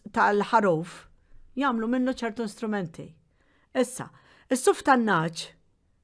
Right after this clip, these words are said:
tal-ħarof kien ikun suf tan-naġ partikolari li jekk jiena nażel is-suf tan-naġ tiegħu, kienna nużawha l-ħwejjeġ l-antika l-franella. Issa,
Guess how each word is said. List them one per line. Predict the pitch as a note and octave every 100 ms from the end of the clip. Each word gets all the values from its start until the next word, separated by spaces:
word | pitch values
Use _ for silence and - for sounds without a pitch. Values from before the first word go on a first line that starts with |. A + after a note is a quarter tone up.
| _
tal-ħarof | A#3+ A3 A#3 F#3+ E3 F#3+ - - _ _ _ _ _ _ _ _ _ _
kien | - E4 D#4 C#4+
ikun | C4+ C4+ C#4
suf | - E4 -
tan-naġ | B3+ C4 C4+ C4
partikolari | C#4+ C4+ B3 A3+ A#3+ B3 B3+ B3+ C#4 D4 - _
li | A#3 C4
jekk | B3+ C#4+
jiena | D#4 D4
nażel | B3+ B3 A3+ A#3+
is-suf | A#3+ B3+ -
tan-naġ | A#3+ A#3 A#3 A3+ -
tiegħu, | A#3 F3+ F3+ C4 - _ _ _ _ -
kienna | E4+ D4+
nużawha | C#4 C4 C4 D4+ C#4+ D4+ C4+
l-ħwejjeġ | F#3+ B3+ C#4+ D4 C#4+
l-antika | D4+ C4+ G#3 C4 - C#4
l-franella. | B3 - B3 B3 A#3 F#3 D3+ D3+ _ _ _ _ _ _ _ _ _ _ _ _ _ _ _ _ B3
Issa, | G#3+ -